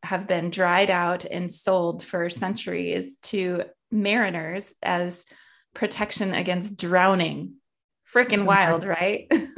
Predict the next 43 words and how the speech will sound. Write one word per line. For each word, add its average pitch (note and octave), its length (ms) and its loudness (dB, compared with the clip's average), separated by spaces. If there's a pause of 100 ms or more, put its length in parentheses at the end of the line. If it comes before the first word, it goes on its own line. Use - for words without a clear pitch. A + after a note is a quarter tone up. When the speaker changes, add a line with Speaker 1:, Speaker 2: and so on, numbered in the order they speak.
(340)
Speaker 2:
The C4+ 100 2
more F3+ 420 4
you G#3 220 0
know. G3 600 4
Speaker 1:
The G#3 140 0
more G#3 180 4
you A3 180 2
know. G#3 240 0
You're F#3+ 220 -4
b-, F#3 140 -4 (100)
you're G3+ 160 -4
born G3+ 480 -2
in G#3 280 -2
a G3 120 -4
sack G3+ 360 -2
of A3 120 -6
water, F#3+ 460 0
and F3+ 400 -6
so F3+ 340 -4
that F3 360 -2
was F3+ 320 -6
seen G3 200 -4
as F3+ 180 -8
protection E3 500 -6
against E3 360 -10
drowning F3 360 -4
when F#3 120 -6
they're F#3+ 160 -8
at - 180 -12
sea. F#3 300 -8 (1200)
I G#3 60 4
did A3+ 160 6
a G#3+ 60 6
lot G#3 180 6
of F3+ 100 4
research F3 380 0
on D3+ 100 -6
it - 140 -12
'cause F3+ 180 -4
it E3 120 2
was, E3+ 200 -2
like, F3 180 -2
a, F3+ 200 0